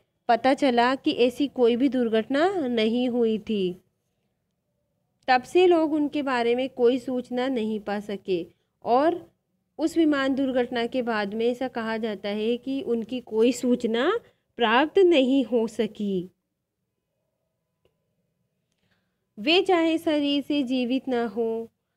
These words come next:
परंतु हर भारतीय के मन में जीवित हैं। तो सुभाष चंद्र बोस चाहे जीवित नहीं हो, लेकिन हर भारतीय के मन में वो जीवित हैं।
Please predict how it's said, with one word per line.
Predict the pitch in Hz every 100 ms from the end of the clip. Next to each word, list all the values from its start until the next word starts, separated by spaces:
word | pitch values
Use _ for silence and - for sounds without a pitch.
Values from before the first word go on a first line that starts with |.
| _ _
परंतु | 247 254 277 320
हर | 294 294 285
भारतीय | 277 262 233 233 233
के | 226 254
मन | 226 214
में | 208 233 370 - _ _ _ _
जीवित | 220 220 220 202
हैं। | 196 190
तो | 190
सुभाष | 233 254 220 226 247
चंद्र | - 254 247 247
बोस | 233 214 220
चाहे | 226 _ 214 208 226 269 370 _ _ _ _
जीवित | 190 233 233 285 240
नहीं | 220 208 214 254
हो, | 240 240 233
लेकिन | 233 208 208 226 269 320 370 _ _ _ _ _ _ _
हर | 269 269
भारतीय | 262 262 233 220 214 220
के | 233
मन | 240 214
में | 208 202
वो | 208 269 370
जीवित | 214 220 196 208 208
हैं। | 190 208 220